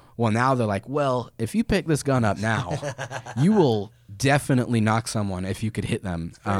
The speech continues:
Speaker 1: Um,
Speaker 2: it's very
Speaker 1: so
Speaker 2: interesting to do it with that gun, especially when you got a new dedicated sniper in
Speaker 1: Yeah,
Speaker 2: r-,
Speaker 1: with
Speaker 2: as well that you could
Speaker 1: Yeah.
Speaker 2: use.
Speaker 1: It's, it does seem a little bit like, uh, Apex is, it's leaning more towards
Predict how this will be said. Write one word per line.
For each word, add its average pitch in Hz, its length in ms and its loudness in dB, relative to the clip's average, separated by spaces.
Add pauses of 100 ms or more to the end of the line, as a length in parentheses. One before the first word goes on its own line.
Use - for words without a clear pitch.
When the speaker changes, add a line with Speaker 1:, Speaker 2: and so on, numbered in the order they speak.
Speaker 1:
Um, 87 260 -8 (400)
Speaker 2:
it's - 80 -14
very 254 140 6
Speaker 1:
so 285 80 6
Speaker 2:
interesting 247 460 2 (120)
to - 100 2
do 208 100 8
it 185 80 8
with 175 120 4
that 180 160 4
gun, 147 140 4
especially 196 340 2
when 170 140 4
you 160 80 2
got 151 240 2
a 120 40 0
new 127 200 2
dedicated 123 480 0
sniper - 560 -2 (400)
in 113 180 2
Speaker 1:
Yeah, 123 380 4
Speaker 2:
r-, 104 60 -4
Speaker 1:
with 110 220 2
Speaker 2:
as 113 140 2
well 120 320 6
that 92 140 2
you 98 120 2
could 104 140 0
Speaker 1:
Yeah. 101 180 0 (320)
Speaker 2:
use. 92 240 -4
Speaker 1:
It's, - 460 0
it 196 160 2
does 220 300 4
seem 196 300 2
a 170 100 2
little 160 200 0
bit 165 200 0
like, 143 420 0 (380)
uh, 117 680 2
Apex 135 440 -2
is, 120 160 -2
it's 117 320 -4
leaning 120 680 -6
more 131 300 0
towards 117 800 -4